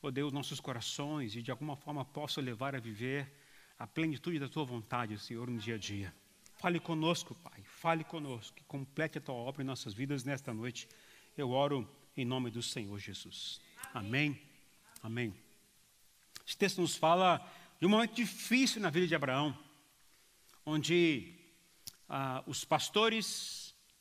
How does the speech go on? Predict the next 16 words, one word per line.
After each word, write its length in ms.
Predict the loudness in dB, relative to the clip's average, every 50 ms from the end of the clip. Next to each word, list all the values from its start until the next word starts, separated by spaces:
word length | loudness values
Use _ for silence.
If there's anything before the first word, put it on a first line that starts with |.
| _
de 80 | 2 2
Abraão, 520 | 4 4 4 4 4 4 4 4 4 2
como 220 | 0 -2 -4 -4 -4
os 80 | -2
pastores 480 | 0 0 0 0 0 -2 0 0 2 2
de 100 | 2 0
Ló, 280 | 0 2 2 2 2 2
que 120 | -2 -4
era 60 | -6
o 60 | -6
sobrinho 380 | -6 -6 -4 -2 2 2 2 2
de 60 | 2
Abraão, 380 | 0 -2 -2 -2 -2 -2 -2 -4 -8 -14 -20 _ _ -20 -20 _ _ _ -6 _
haviam 340 | -2 0 2 2 2 0 0
se 140 | 0 -2 -2
desentendido. 640 | 0 0 0 0 2 0 0 2 2 0 0 -2